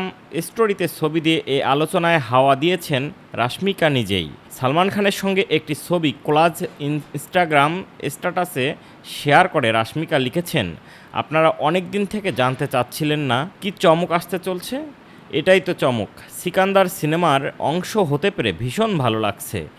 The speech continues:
গজনী খ্যাত দক্ষিণী পরিচালক এ আর মুরুগাদসের পরিচালনায় এ সিনেমায় কাজ করছেন সালমান খান। এ আর মুরুগাদাসের সঙ্গে এটাই প্রথম কাজ তার। অন্যদিকে রাশ্মিকার সঙ্গেও জুটি হিসেবে এই প্রথম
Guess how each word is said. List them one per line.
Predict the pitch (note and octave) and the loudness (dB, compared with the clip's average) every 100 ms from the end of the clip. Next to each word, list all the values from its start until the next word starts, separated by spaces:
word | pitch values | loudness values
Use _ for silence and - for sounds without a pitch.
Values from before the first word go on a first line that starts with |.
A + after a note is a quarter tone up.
| - | -2
গজনী | G#2 D#3+ G3+ A3 | 4 6 6 2
খ্যাত | - G#3+ A3 G#3+ G#3 | 0 0 4 4 4
দক্ষিণী | D#3 D#3+ - B3 B3+ | 2 0 -2 -4 -2
পরিচালক | - D#3 D#3 D3 D3 C#3 - | -2 -2 0 0 0 -4 -6
এ | C3+ C#3 | -2 0
আর | B2 C3+ C3+ B2+ | 2 2 2 2
মুরুগাদসের | E3+ G3 F#3 F3 F3 - C3 D3+ - | 2 4 4 4 0 2 0 0 -4
পরিচালনায় | F3 G3 G#3 D3+ C3 A#2 - | -6 -2 0 0 0 0 -2
এ | D#3 D#3 | -4 -4
সিনেমায় | - G3 F#3 F3+ F3+ | -2 -4 0 0 0
কাজ | C3+ B2 - | 2 0 0
করছেন | F3+ G#3 - C3 A2+ D3+ - - - | -2 -2 -2 -2 -2 -6 -12 -14 -4
সালমান | C3 A#2 A2+ | -2 0 -2
খান। | G#2 A#2 F2 D2+ - | -2 -2 -2 -4 -6
এ | - C#3+ | 0 2
আর | D3 E3 | 4 4
মুরুগাদাসের | D#3 E3+ G3+ F#3+ E3+ D#3 - C#3 B2+ F#3 D4 - - | 4 2 4 4 6 4 2 0 0 -2 -8 -16 -20
সঙ্গে | - - F#3 F#3 G#2+ - | -10 -2 0 0 -2 -4
এটাই | C3 C#3+ G3+ | -4 0 0
প্রথম | G3+ D#3+ - D#3+ | 0 -2 -2 -2
কাজ | D3 B2 A#2+ - | 0 0 0 2
তার। | A#2+ E2 - - | 2 2 -4 -8
অন্যদিকে | D#3+ G#3 G#3+ G3 G2 D#2 - - | -2 2 2 0 -4 -6 -10 -10
রাশ্মিকার | G#2 D3 - A#3 A#3+ A#3 G#3 | -2 -2 -2 -4 -4 0 0
সঙ্গেও | - D#3 D3+ F3 C3 - - B2 | 0 -4 0 2 2 0 -8 -8
জুটি | C3+ D#3+ | -6 -4
হিসেবে | F3+ D#3+ F3 F#3 C3 | -2 -2 0 0 0
এই | B2+ C#3 C#3 | -2 -4 -4
প্রথম | F#3 - F#3 | -8 -4 -6